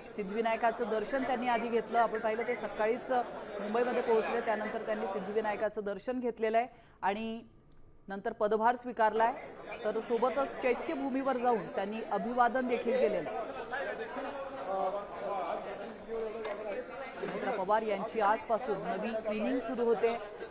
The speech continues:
या इनिंगची सुरुवात आज सिद्धिविनायकाचं दर्शन घेऊन त्यांनी केलेली आहे. त्यानंतर त्यांनी पदभार स्वीकारलेला आहे. आत्ताची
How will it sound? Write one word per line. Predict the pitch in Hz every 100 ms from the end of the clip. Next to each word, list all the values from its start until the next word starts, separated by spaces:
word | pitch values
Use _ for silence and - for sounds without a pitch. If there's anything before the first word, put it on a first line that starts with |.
| -
या | 190 202 233
इनिंगची | 202 220 220 240
सुरुवात | 214 208 208 196 190 254 240 220 226
आज | 180 190 190 202 190 -
सिद्धिविनायकाचं | 190 180 202 214 202 202 196 214
दर्शन | 180 190 190 254 247 254 233 - - 196
घेऊन | 220 254
त्यांनी | 262 247
केलेली | 240 233 233 233
आहे. | 240 220
त्यानंतर | 196 196 202 208
त्यांनी | 214 208
पदभार | 208 202 202 202 226
स्वीकारलेला | 233 220 214 208 226
आहे. | 214
आत्ताची | 220 262 - 269 277